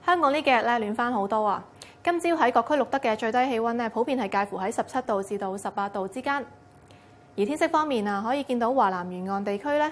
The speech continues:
其實今日都有啲雲覆蓋住㗎。不過啲雲之間呢，其實有啲罅隙嘅，所以我哋今日係可以見到啲陽光。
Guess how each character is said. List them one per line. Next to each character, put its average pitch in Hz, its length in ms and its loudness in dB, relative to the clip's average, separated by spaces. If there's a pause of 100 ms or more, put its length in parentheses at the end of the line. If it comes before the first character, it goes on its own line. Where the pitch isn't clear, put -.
(140)
其 - 80 -4
實 185 120 -6
今 269 160 -4
日 240 80 -4
都 269 100 -2
有 247 100 4
啲 247 140 -2
雲 196 160 -4
覆 247 100 -4
蓋 214 240 -4
住 196 120 -8
㗎。 196 200 -2 (360)
不 339 80 -8
過 320 80 4
啲 349 100 0
雲 196 220 0
之 269 120 -8
間 285 200 0
呢， 294 100 0
其 233 80 0
實 185 100 -4
有 214 200 0
啲 240 40 2
罅 196 220 2
隙 247 180 -4
嘅， 185 240 -2 (240)
所 - 140 -2
以 320 60 2
我 302 80 4
哋 220 120 2
今 269 220 -4
日 254 60 0
係 196 240 -4
可 208 100 0
以 240 60 -4
見 220 120 -4
到 208 80 -2
啲 240 200 0
陽 180 160 -6
光。 240 340 0